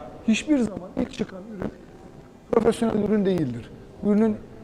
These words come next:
ikincisi, üçüncüsü, dördüncü jenerasyonu çıkacak. Bu da bir Ar-Ge'dir. Çünkü ürünün kalitesinin artması lazım.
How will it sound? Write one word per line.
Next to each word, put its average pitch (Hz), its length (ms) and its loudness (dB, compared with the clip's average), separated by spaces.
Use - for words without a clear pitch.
ikincisi, 208 520 0
üçüncüsü, - 500 -4
dördüncü 196 340 0
jenerasyonu 202 520 2
çıkacak. 127 320 -6
Bu 208 80 4
da 240 100 -4
bir 220 60 6
Ar-Ge'dir. 127 500 4
Çünkü 190 160 -4
ürünün 208 180 0
kalitesinin 202 460 -4
artması 175 360 -6
lazım. - 280 -2